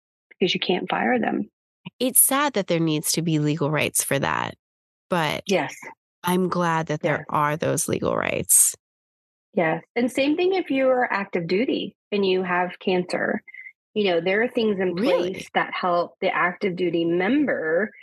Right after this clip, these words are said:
Speaker 1: And I've had to research that a couple of times for some other active duty friends that have gone through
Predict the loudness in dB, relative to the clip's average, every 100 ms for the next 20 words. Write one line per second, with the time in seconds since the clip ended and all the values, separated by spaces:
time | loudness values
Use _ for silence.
0 | -20 _ _ -4 0 2 0 0 0 0
1 | 0 0 0 -2 -2 -2 -2 0 0 0
2 | -2 -4 0 0 0 -2 0 0 2 0
3 | -2 -2 -2 0 -2 -2 0 0 0 -2
4 | -4 -2 0 -2 -2 -2 0 0 2 0
5 | -2 -8 -12 -12 -12 -6 0 0 0 0
6 | 0 0 0 0 0 0 -4